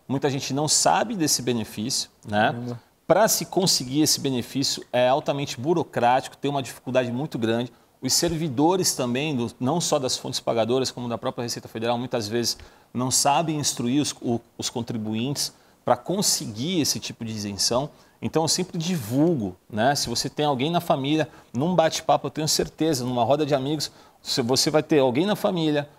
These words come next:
Speaker 1: ou algum amigo
Speaker 2: Com
Speaker 1: que
Speaker 2: certeza.
Speaker 1: tem um pai, uma mãe, uma avó, um avô
Speaker 2: Muito comum.
Speaker 1: nessa situação. É muito comum.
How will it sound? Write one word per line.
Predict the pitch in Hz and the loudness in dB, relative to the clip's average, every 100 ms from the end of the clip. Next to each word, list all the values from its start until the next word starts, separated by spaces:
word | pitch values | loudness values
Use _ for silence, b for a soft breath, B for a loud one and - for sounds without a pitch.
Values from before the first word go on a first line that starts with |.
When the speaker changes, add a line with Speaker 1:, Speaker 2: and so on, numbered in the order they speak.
| _ | _
Speaker 1:
ou | 127 151 | 4 4
algum | 139 127 202 | 4 2 2
amigo | 185 156 160 160 160 | 2 2 2 0 -2
Speaker 2:
Com | 131 | -2
Speaker 1:
que | 123 | -2
Speaker 2:
certeza. | 170 180 170 | 2 2 2
Speaker 1:
tem | 143 | 0
um | |
pai, | - 165 170 170 | 2 4 4 2
uma | 151 135 | 2 2
mãe, | 123 147 170 | 4 2 0
uma | 143 131 | 0 0
avó, | 113 104 143 156 | 0 2 2 4
um | 135 | 2
avô | 110 123 175 | 0 0 0
Speaker 2:
Muito | 151 - | 0 0
comum. | 139 | 2
Speaker 1:
nessa | 143 160 - 165 | 4 4 2 0
situação. | - 156 175 147 - 107 | 0 0 0 2 2 0
É | 104 | 0
muito | 113 120 151 165 | 0 0 0 0
comum. | - 175 120 | 2 2 0